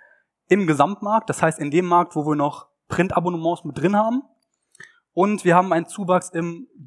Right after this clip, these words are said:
digitalen Zukunftsmarkt um zehn Prozent. Das heißt, ähm, aufgrund des relativ niedrigen Preises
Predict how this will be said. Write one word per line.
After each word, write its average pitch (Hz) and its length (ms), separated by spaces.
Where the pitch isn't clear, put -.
digitalen 160 500
Zukunftsmarkt - 840
um 160 320
zehn 165 260
Prozent. 180 580
Das - 220
heißt, 180 380
ähm, 151 400
aufgrund 180 400
des - 140
relativ 165 340
niedrigen 175 400
Preises 196 540